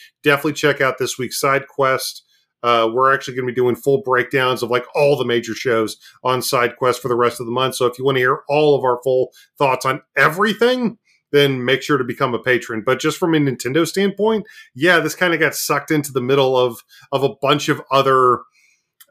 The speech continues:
I don't wanna say mediocre trailers, but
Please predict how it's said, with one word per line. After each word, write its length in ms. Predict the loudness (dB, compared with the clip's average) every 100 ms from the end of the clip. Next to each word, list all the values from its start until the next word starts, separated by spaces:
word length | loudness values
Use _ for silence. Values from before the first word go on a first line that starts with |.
| _ -18 -16 -8 -2
I 40 |
don't 100 | 2
wanna 140 | 2
say 180 | 2 2
mediocre 720 | 2 0 0 2 2 2 0
trailers, 580 | 0 0 2 0 -2 -4
but 320 | 2 2 2